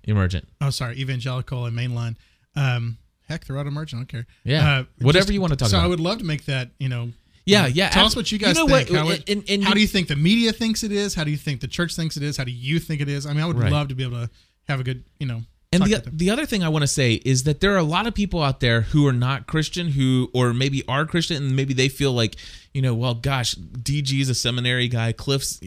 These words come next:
Speaker 1: had experience as a pastor and, and stuff like that. And it sounds like you got a professor guy in there in the,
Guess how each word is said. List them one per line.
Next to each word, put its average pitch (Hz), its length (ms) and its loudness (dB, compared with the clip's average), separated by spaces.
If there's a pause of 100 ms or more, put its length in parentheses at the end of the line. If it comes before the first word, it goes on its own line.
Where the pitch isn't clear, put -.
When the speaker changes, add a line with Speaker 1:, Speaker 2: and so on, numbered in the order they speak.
(220)
Speaker 1:
had 127 200 -4
experience 123 480 -2
as 123 120 -4
a 123 40 -4
pastor 117 640 -2
and, 110 300 -2
and 113 160 -4
stuff 120 160 -6
like 120 120 -6
that. 113 240 0
And 98 120 -4 (300)
it 127 140 -4
sounds 151 240 -2
like 135 200 0
you 123 100 -8
got 131 160 -4
a 107 60 -4
professor 135 500 -4
guy 127 320 0
in 123 200 0
there 123 280 0
in 117 140 0
the, 107 220 2